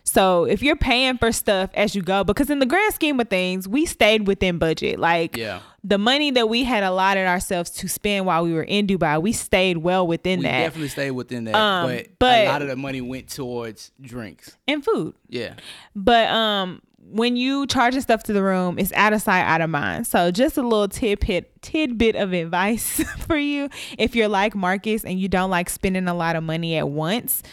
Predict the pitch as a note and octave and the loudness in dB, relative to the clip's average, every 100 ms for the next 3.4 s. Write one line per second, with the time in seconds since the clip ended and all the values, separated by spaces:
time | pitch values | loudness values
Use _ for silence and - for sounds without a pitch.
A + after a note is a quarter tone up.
0 | - - B3 C4 B3+ G3 F#3 F3+ D#3 D3+ | -8 2 2 4 2 0 0 -4 -6 -6
1 | F2 G#1 - - - F#3 B3 C#4 - A3 | -10 -12 -18 -20 -8 -4 -2 -2 2 2
2 | A#3+ A#3+ A3+ G#3+ A#3 A3+ - F#3 G3+ A#3 | 2 2 0 0 -2 -2 -4 -4 -2 -4
3 | A#3+ G3 F3+ | -4 -6 -6